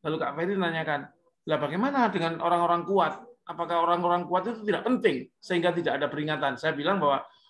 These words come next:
orang-orang kuat itu punya daya untuk membantah, untuk berargumen, untuk menimbang intinya.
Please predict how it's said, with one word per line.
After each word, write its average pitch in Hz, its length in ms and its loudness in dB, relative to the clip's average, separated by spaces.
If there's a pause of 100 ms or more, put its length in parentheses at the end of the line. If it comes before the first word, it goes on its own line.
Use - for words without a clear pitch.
(120)
orang-orang 160 480 2
kuat 190 240 0
itu 220 80 -10
punya 226 400 -2
daya 135 640 0 (540)
untuk 175 580 0 (240)
membantah, 135 720 0 (360)
untuk 170 260 -2
berargumen, 147 840 -2 (280)
untuk 185 280 6
menimbang 180 580 6
intinya. 131 420 -4